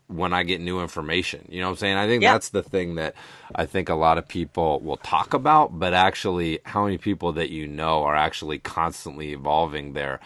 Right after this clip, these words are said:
Speaker 2: Yeah.
Speaker 1: mindsets? Like, not that many, especially when you get into the adult world. Like,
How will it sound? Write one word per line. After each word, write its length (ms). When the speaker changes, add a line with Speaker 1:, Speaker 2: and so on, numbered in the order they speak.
Speaker 2:
Yeah. 260
Speaker 1:
mindsets? 600
Like, 140
not 460
that 340
many, 420
especially 440
when 200
you 80
get 180
into 200
the 160
adult 440
world. 320
Like, 300